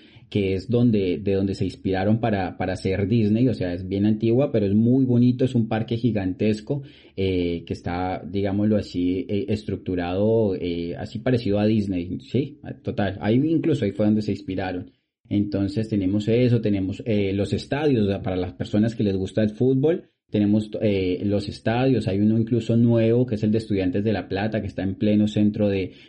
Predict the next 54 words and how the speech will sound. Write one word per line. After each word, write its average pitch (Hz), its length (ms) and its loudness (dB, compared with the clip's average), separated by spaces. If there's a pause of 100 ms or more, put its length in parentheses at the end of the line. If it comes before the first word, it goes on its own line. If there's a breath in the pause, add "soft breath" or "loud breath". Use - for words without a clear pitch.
de 98 160 0
la, 92 160 0
eh, 90 200 -2
de 90 160 -2
aquí 92 260 -4
de 104 100 2
la 107 120 2
ciudad, 110 520 0
está 101 180 -4
el 95 80 -4
Estadio 104 420 0
Único, 117 520 2
que 92 80 -4
es - 100 -8
un 101 80 -2
estadio 104 340 -2
gigantesco, 104 680 -2
uno 107 140 4
de 110 40 2
los 101 140 2
más 98 280 0
modernos 104 400 2
de 104 80 2
Latinoamérica, 110 960 -2 (420 loud breath)
que, 85 560 -6
que 92 120 -4
para 87 200 -4
los 87 160 -4
apasionados 90 600 -2
del 107 160 0
fútbol, 120 340 0
pues, 92 360 -6
es, 92 420 -8
es, 92 100 -10
es 107 200 -8
súper 104 280 0
importante 107 580 0
y 113 100 2
vienen 104 320 2
exclusivamente 110 720 0
también 104 320 0
y 135 80 2
lo 113 120 2
primero 98 380 -2
que 113 120 -2
hacen 104 360 0
es 107 320 0
ir 104 180 2
a 110 80 2
ver 107 120 2
los 110 140 0
estadios, 92 480 -6
así 98 200 -10
que 101 240 -10